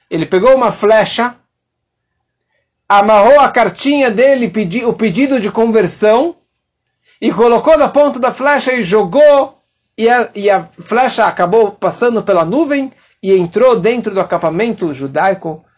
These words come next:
E Moshe leu aquela carta. E quando Moshe, ele viu tudo isso, Moshe, ele saiu da nuvem.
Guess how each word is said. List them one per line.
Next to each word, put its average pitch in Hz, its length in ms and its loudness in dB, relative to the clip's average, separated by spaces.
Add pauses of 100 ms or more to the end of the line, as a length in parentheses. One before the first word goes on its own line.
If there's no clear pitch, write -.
(140)
E 160 80 -6
Moshe 151 320 0
leu 202 220 2
aquela 170 320 -2
carta. 196 540 -2 (1000)
E 190 80 -10
quando 196 280 0
Moshe, 185 280 -2 (800)
ele 196 240 2
viu 240 400 0
tudo 165 260 -4
isso, 156 340 -6 (1300)
Moshe, 147 280 -4
ele 196 160 2
saiu 156 260 -2
da 147 100 -8
nuvem. 123 360 -10